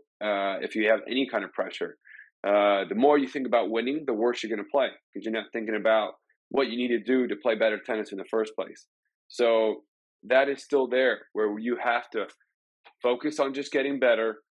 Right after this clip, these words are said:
do the right things, work as hard as you can, and then let's just see where everything falls. Uh, the second you start thinking only about winning or losing to justify if you're doing the right things, uh, it, it's not gonna work out.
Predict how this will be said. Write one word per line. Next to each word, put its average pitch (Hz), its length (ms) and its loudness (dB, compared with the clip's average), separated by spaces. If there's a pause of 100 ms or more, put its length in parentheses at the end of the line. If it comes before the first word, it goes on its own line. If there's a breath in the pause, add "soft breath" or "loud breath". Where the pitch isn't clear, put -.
(120)
do 117 180 -2
the 127 120 2
right 139 260 2
things, 113 400 -6
work 101 220 -4
as 104 100 -6
hard 113 260 0
as 117 120 -10
you 135 100 -4
can, 113 440 -2 (380)
and 110 160 -4
then 117 300 0 (1300)
let's 95 160 -6
just 113 180 -4
see 127 80 2
where 107 180 2
everything 107 380 -4
falls. 107 320 0 (400)
Uh, 95 400 0
the 95 80 -6
second 123 340 0
you 123 60 -2
start 120 320 0
thinking 117 300 -4
only 117 200 0
about 110 240 0
winning 117 260 -2
or 113 100 2
losing 104 520 0
to 101 60 -4
justify 107 600 -2
if 104 100 -6
you're 107 80 -6
doing 113 200 -2
the 110 80 0
right 110 240 0
things, 123 440 -2 (680)
uh, 110 520 4
it, 95 300 0
it's 107 220 -2
not 104 160 -2
gonna 107 140 -2
work 101 280 0
out. 92 260 -2